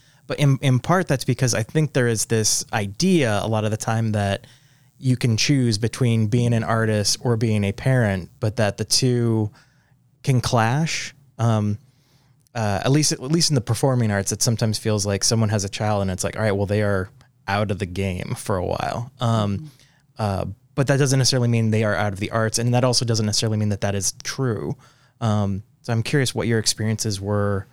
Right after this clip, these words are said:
Speaker 1: with that in particular.
Speaker 2: Sure. I, um, I feel like one of my, one of the pieces I created that is most dear to me is one I created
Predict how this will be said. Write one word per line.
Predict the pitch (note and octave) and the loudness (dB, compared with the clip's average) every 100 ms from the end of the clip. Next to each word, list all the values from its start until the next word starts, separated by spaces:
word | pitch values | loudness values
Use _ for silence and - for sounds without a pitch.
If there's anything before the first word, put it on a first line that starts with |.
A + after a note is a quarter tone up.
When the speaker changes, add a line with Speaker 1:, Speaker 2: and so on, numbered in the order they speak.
| - _ _ | -20 _ _
Speaker 1:
with | A2+ F#2+ | -8 -4
that | - G#2 - | -2 -2 -2
in | |
particular. | G2+ - G#2+ G#2+ - - - - _ _ _ - | -6 -8 -6 -6 -8 -10 -14 -20 _ _ _ -10
Speaker 2:
Sure. | - F#3+ G3+ - | -4 0 0 0
I, | E3 F3 G3 G3+ G3+ E3 - | 0 2 2 4 2 0 -4
um, | F#3 F3 E3+ E3+ F3 D3+ - _ _ - | -2 0 0 0 -2 -4 -10 _ _ -4
I | F#3 A3 | 0 0
feel | - G3 | 2 2
like | D#3+ D3+ D3 - - | 2 -2 -12 -20 -16
one | D#3+ E3 | -2 2
of | E3 | 4
my, | E3 D3 C#3 C#3 C3+ - _ _ _ - _ _ | 4 4 2 0 -2 -6 _ _ _ -20 _ _
one | - F3+ | -4 0
of | F#3+ | 2
the | D#3 | 0
pieces | - D#3+ F3 D3 | -2 -2 0 -2
I | C3 | -4
created | - C#3+ C3+ E3 E3+ C3+ | -4 -2 0 2 2 0
that | C3+ C3 - - _ _ | 0 -2 -4 -18 _ _
is | D3+ D#3 | -4 0
most | D3 C#3+ | 2 0
dear | - C#3+ | -2 -4
to | D3 D#3+ | -2 -2
me | E3 E3 | 2 2
is | C#3+ | 0
one | D3 C3+ | -2 -2
I | C3+ | -2
created | - E3 E3+ E3 F3+ | -6 -8 -4 -4 -4